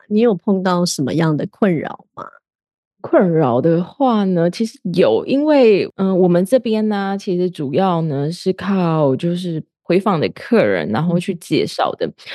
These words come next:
Speaker 2: 但因为这些客人，他们是因为真心很喜欢米拉梦蒂，所以他们才去介绍，但是他们却不知道，就是他认识这个朋友，他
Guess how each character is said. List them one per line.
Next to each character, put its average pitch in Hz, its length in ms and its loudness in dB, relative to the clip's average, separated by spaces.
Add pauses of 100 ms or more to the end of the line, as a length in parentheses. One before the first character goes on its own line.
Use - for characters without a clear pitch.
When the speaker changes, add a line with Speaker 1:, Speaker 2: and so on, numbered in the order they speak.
(260)
Speaker 2:
但 233 280 0
因 277 180 4
为 254 460 4 (300)
这 294 100 -2
些 311 140 0
客 311 220 0
人， 160 240 0
他 254 120 -2
们 220 160 2
是 226 200 -2
因 226 240 0
为 190 320 2
真 196 240 -2
心 202 360 0
很 170 240 -4
喜 - 280 -4
欢 156 360 -2 (280)
米 156 120 2
拉 143 160 0
梦 151 320 0
蒂， 151 240 -2
所 - 160 -6
以 165 40 -4
他 160 120 -4
们 160 120 -4
才 139 120 -10
去 160 140 -6 (140)
介 160 160 0
绍， - 200 -4
但 262 160 0
是 285 120 -6
他 302 120 -2
们 262 140 2
却 262 160 0
不 254 100 0
知 240 80 2
道， 240 80 2 (400)
就 269 120 -4
是 269 100 -2
他 262 180 0
认 285 240 2
识 247 240 0
这 214 140 -2
个 208 100 2
朋 170 220 0
友， 98 300 0
他 247 120 -2